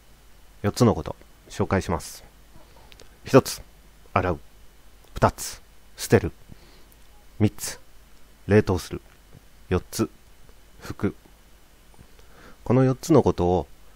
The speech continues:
なるべくすぐやるというのが重要かと思います。一つずつ紹介していきましょう。一つ、洗う。まず、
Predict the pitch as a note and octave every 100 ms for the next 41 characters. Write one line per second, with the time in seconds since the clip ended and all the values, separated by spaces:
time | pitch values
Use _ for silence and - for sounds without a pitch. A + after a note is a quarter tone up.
0 | - F2 F#2 D3 - - C#3+ F2 D2+ -
1 | - - - - - - - A2 F#2+ -
2 | - F#2 F2 D#2 F#2 - - F#2+ E2+ C#2+
3 | - - - - - - - - - -
4 | - - - - C3 D3 C#3 - E2 -
5 | - - F2+ E2+ - E2 - F#2 G#2 D2+
6 | - - - - - - - - - -
7 | - - - - - - - _ - -
8 | - - - - - - - - - -
9 | - - - - G2 G2+ F2 - - -
10 | - - - - - - - A2+ A#2